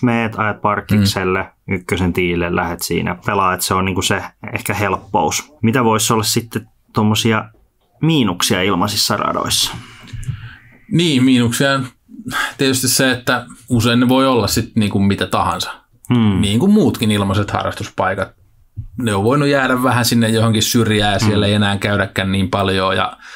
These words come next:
Speaker 2: pikkusen epäselvää, että kenen siitä sit pitäisi huolta pitää, että se on kunnossa. Niin tää nyt on ehkä semmonen, mikä taas sit tulee sieltä miinuspuolelta mieleen, että,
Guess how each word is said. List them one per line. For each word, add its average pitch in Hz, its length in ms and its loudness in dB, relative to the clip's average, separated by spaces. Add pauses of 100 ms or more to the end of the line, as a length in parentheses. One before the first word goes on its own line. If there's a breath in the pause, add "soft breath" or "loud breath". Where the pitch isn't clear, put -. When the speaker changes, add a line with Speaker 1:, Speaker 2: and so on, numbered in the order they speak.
(220 loud breath)
Speaker 2:
pikkusen - 400 0
epäselvää, 92 680 0
että 95 200 -6
kenen 92 340 -2
siitä 95 220 0
sit 101 240 -4
pitäisi 92 260 -2
huolta 98 320 0
pitää, 92 400 -4
että - 120 -6
se 104 80 -2
on 92 100 -2
kunnossa. 95 560 -2 (640 loud breath)
Niin 95 360 -2
tää 98 180 0
nyt 98 120 0
on 98 100 0
ehkä 95 400 -4
semmonen, 101 380 2
mikä 98 180 -2
taas 95 240 -2
sit 98 140 -8
tulee 98 240 0
sieltä 101 160 0
miinuspuolelta 98 760 0
mieleen, 92 460 -2
että, - 360 -6